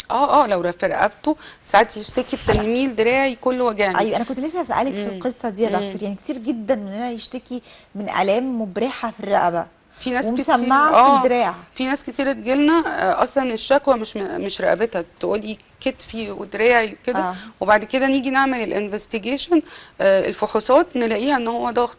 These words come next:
Speaker 1: آه، ضغط من الانزلاق الغضروفي في، في رقبتها.
Speaker 2: يسمع في الرقبة
Speaker 1: آه.
Speaker 2: ويسمع في الدراع.
Speaker 1: وي-، ويسمع في الدراع، وممكن
Speaker 2: وفي
Speaker 1: يعمل
Speaker 2: الرجل.
Speaker 1: دوخة.
Speaker 2: وممكن دوخة.
Speaker 1: دوخة طبعًا.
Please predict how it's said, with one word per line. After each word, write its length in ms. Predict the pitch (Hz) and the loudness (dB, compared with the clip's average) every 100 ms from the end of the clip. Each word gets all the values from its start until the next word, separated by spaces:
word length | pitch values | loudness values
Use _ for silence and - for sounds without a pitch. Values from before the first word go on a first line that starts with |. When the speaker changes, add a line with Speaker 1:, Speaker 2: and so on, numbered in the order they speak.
| - | -4
Speaker 1:
آه، 320 | - - - | -2 0 0
ضغط 320 | 165 214 - 254 | 2 0 0 -4
من 100 | 196 | -2
الانزلاق 500 | 170 185 180 202 240 | -2 -2 -2 -2 -2
الغضروفي 520 | 190 175 196 - 240 | -4 -4 -8 -8 -8
في، 220 | 240 233 | -2 -2
في 120 | 226 | 0
رقبتها. 540 | 240 233 233 320 - 214 - - - | 2 2 2 0 -2 -12 -14 -20 -14
Speaker 2:
يسمع 500 | 190 - 214 233 247 | -10 -2 -2 0 -4
في 120 | 226 233 | -4 -10
الرقبة 520 | 190 185 - 240 - | -10 -4 -2 2 2
Speaker 1:
آه. 180 | 247 294 | 4 4
Speaker 2:
ويسمع 440 | 277 247 226 233 | 2 -2 -2 -4
في 140 | 226 | -6
الدراع. 460 | 208 170 190 214 247 269 160 | -8 -4 0 0 -2 -6 -4
Speaker 1:
وي-، 380 | 185 185 196 - | 0 0 -2 0
ويسمع 480 | 170 - 196 208 | 0 0 0 0
في 120 | 214 220 | 0 -6
الدراع، 440 | 202 233 247 240 - - _ | 0 0 2 0 -4 -20 _
وممكن 480 | 156 165 180 208 247 | -4 -2 0 0 2
Speaker 2:
وفي 80 | 240 | 4
Speaker 1:
يعمل 120 | 247 | 6
Speaker 2:
الرجل. 140 | 240 220 | 4 6
Speaker 1:
دوخة. 460 | 269 285 269 226 220 _ _ _ _ _ _ | 8 8 6 -2 -4 _ _ _ _ _ _
Speaker 2:
وممكن 420 | 196 220 247 262 208 | -6 -6 -4 -6 -2
دوخة. 380 | 202 208 202 | -2 -2 -6
Speaker 1:
دوخة 460 | 175 185 269 285 185 | -4 2 2 2 -2
طبعًا. 440 | - 240 233 180 | 2 2 2 -2